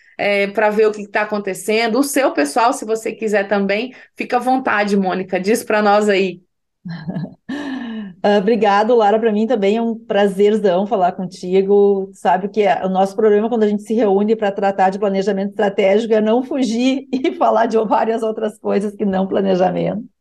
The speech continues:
Speaker 2: Ah, mas é muito bom, esse é o tema que eu sou muito apaixonada, eu acho que é um tema que a gente tem ainda muito a crescer,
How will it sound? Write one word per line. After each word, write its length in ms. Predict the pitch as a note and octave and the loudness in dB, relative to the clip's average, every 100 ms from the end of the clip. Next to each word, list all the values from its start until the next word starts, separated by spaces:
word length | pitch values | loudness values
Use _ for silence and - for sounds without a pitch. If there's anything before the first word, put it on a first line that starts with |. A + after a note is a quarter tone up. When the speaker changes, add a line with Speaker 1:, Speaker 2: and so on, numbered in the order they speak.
| _ _ _ _ _ _ - | _ _ _ _ _ _ -2
Speaker 2:
Ah, 800 | G#3+ A3 G#3+ G#3+ G#3+ G3+ G3+ G3+ - | 2 4 4 4 4 4 2 0 -2
mas 320 | G#3 G#3+ A3 | -2 -2 -2
é 60 | C4 | -2
muito 280 | C4+ C#4 B3 | -2 -4 -2
bom, 280 | G#3+ A3+ | 0 2
esse 180 | A#3 G#3+ | 0 0
é 20 | |
o 60 | G3+ | -2
tema 320 | G3+ G3+ G#3+ | 0 0 0
que 100 | G#3+ | 0
eu 60 | G3+ | -2
sou 140 | G#3 | -2
muito 200 | G3+ G3+ | -2 -2
apaixonada, 960 | G3+ G3 G3 F#3 E3+ F3 F#3 F#3 G3+ G3 - _ _ | -2 -2 -2 -6 -4 -2 0 0 0 -2 -8 _ _
eu 140 | F#3+ F#3+ | 0 4
acho 200 | F#3 F#3+ | 4 2
que 60 | G#3 | -2
é 40 | |
um 60 | G3 | 0
tema 240 | F#3+ G3 | 0 0
que 60 | G3+ | 0
a 60 | |
gente 240 | F#3+ F#3+ - | -2 -4 -2
tem 200 | F#3+ G3 | -2 0
ainda 280 | G3 F#3+ F#3+ | -2 0 -2
muito 440 | F#3+ G3 G3 G#3+ | -2 -2 -2 -2
a 40 | A3 | -2
crescer, 720 | A3 F#3+ F#3+ F#3 E3 F3+ A3+ | -2 -2 -2 -4 0 -2 -4